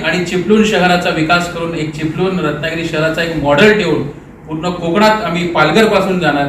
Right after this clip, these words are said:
आणि चिपळूणचा मॉडेल ठेवून, विकासाचा मॉडेल ठेवून आम्ही जनतेसमोर जाणार आणि पालघरपासून कोकण प्रादेशिक पक्ष हे काम करणार आणि त्याच्यानंतर तुम्ही सांगणार की आता जशी म्हणतात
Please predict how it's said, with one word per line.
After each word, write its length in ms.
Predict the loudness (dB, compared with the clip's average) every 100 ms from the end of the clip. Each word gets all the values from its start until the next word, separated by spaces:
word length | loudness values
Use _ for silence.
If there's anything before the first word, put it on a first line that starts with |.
| -4 -10 -18 -10
आणि 420 | -6 -4 -4 -6 -6
चिपळूणचा 480 | -4 -2 -2 0 2
मॉडेल 380 | 2 4 4
ठेवून, 200 | 2 0
विकासाचा 460 | 0 0 0 0 -2
मॉडेल 360 | -2 0 2 0
ठेवून 200 | -2 -4
आम्ही 380 | -2 -2 -2 -6 -14 -10
जनतेसमोर 520 | -8 -4 -2 -2 -2
जाणार 220 | 0 0
आणि 220 | -2 -2 -4
पालघरपासून 920 | -2 0 4 4 4 2 0 -2 -4 -10 -18 -20 -6
कोकण 280 | -2 2 4
प्रादेशिक 540 | 4 4 0 -4 -6
पक्ष 300 | -8 -6 -2 -2 -2 -10 -18 -14
हे 200 | -4 -2
काम 300 | 2 2 2
करणार 420 | -2 -2 2 2 2 -6 -16 -20 -10
आणि 300 | -6 -4 -2
त्याच्यानंतर 680 | -2 0 0 0 0 0 -2
तुम्ही 260 | -4 -4 -4
सांगणार 400 | -2 -2 0 -2
की 480 | -2 -4 -6 -6 -8
आता 200 | -8 -6
जशी 300 | -4 -2 -2
म्हणतात 380 | -2 -2 -2